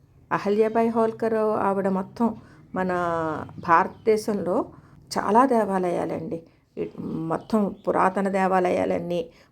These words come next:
ముస్లిమ్స్ దండయాత్రల్లో, ఆ, పాడైపోయిన దేవాలయాలు, ఆ, గుడులు జీర్ణోద్ధరణ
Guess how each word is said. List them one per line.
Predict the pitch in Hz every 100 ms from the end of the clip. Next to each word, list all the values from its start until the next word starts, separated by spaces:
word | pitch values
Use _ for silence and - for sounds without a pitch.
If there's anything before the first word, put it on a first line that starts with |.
| -
ముస్లిమ్స్ | 190 214 208 208
దండయాత్రల్లో, | 202 190 175 185 180 175 180 175 175 - - - - -
ఆ, | 175 170
పాడైపోయిన | 165 180 175 185 185 185 180
దేవాలయాలు, | 175 160 175 196 185 185 185 185 180
ఆ, |
గుడులు | 180 180 185 196 196 190
జీర్ణోద్ధరణ | 180 175 180 185 185 185 180 175 175